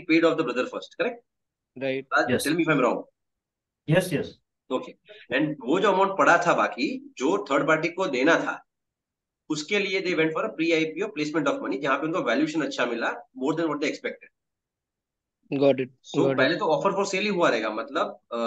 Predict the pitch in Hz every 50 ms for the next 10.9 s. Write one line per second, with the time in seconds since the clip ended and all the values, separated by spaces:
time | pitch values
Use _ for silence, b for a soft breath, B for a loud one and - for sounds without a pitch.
0 | 113 113 110 104 104 95 - - - 110 110 117 127 143 175 190 185 190 196 190
1 | 185 - - 202 202 202 - - 156 123 107 98 98 95 - - _ - 135 131
2 | - 107 104 147 127 123 - 135 135 139 147 151 156 175 165 127 - - 165 165
3 | - 165 165 - - 143 120 - - - - _ _ _ _ _ _ _ _ _
4 | - - - 156 170 165 - 123 - - 107 104 - - 170 175 165 165 160 160
5 | 156 - 170 160 196 220 214 185 147 135 147 160 156 147 156 156 156 151 151 151
6 | 151 151 143 147 143 151 190 175 156 160 - - 107 117 - - - 101 80 -
7 | _ _ _ _ _ _ _ _ _ _ _ _ _ _ _ _ _ - 156 143
8 | - - 143 - 156 170 175 170 170 185 202 190 220 196 - 202 208 190 208 196
9 | 202 208 208 202 175 165 156 196 196 202 202 208 196 - - 170 160 170 180 180
10 | 185 190 185 190 190 - 214 208 208 208 196 180 180 156 147 160 180